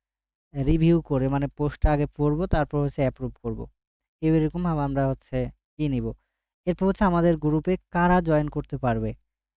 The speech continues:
Facebook যাদের পেজ আছে তারা না যারা প্রোফাইল। তো আমরা শুধুমাত্র প্রোফাইলগুলোকে নিব,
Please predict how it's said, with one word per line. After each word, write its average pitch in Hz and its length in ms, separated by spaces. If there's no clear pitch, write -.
Facebook 156 400
যাদের 147 300
পেজ 156 260
আছে 156 260
তারা 165 400
না 147 120
যারা 139 220
প্রোফাইল। 131 440
তো - 60
আমরা 175 280
শুধুমাত্র 185 540
প্রোফাইলগুলোকে 185 880
নিব, 120 260